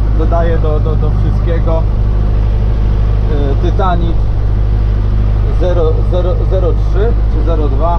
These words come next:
coś takiego na, na, na hektar. No i taką mieszanką.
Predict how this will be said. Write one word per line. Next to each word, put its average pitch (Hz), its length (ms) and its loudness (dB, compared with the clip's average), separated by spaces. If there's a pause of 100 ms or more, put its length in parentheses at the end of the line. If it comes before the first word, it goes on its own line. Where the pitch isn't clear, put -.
(320)
coś - 280 0
takiego - 320 0
na, - 200 0
na, 151 180 0
na 151 160 0
hektar. 151 420 0 (2250)
No - 60 0
i - 80 0
taką 175 260 0
mieszanką. 160 600 0